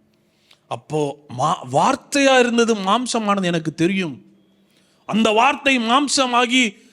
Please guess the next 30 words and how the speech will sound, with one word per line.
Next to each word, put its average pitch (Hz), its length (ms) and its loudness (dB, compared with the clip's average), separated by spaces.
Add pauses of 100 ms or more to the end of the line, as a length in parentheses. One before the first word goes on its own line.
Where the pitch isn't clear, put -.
(160)
கிருபையும் 285 480 2
சத்தியமும் 247 520 0
நிறைந்தவரா 233 580 0
எங்கள் 247 280 0
மத்தியில 247 440 0 (220)
உலாவினார். 240 560 4
நாங்கள் 214 400 0
தொட்டோம், 254 600 0
கண்டோம், 247 480 -2
அவரை 220 400 2 (280)
பார்த்தோம் 240 840 -2 (240)
அப்படின்னு 202 220 0
சொல்லிட்டு 190 320 2
அவர் 160 120 2
சொல்றாரு, 151 640 2 (680)
தொட்டதுமாய் 240 720 2
இருக்கிற 226 340 2
ஜீவ 247 500 2
வார்த்தையை 226 520 2
குறித்து 240 360 0
உங்களுக்கு 226 360 0
என்ன 262 100 0
பண்றோம்? 247 360 0 (1200)
சரி, 113 180 -12
அதை 120 100 -6
பத்தி 135 220 -6
தான் 156 140 -2
நாங்க 123 200 -8
உங்கள்ட்ட 107 300 -12
பேசுறோம். 110 460 -10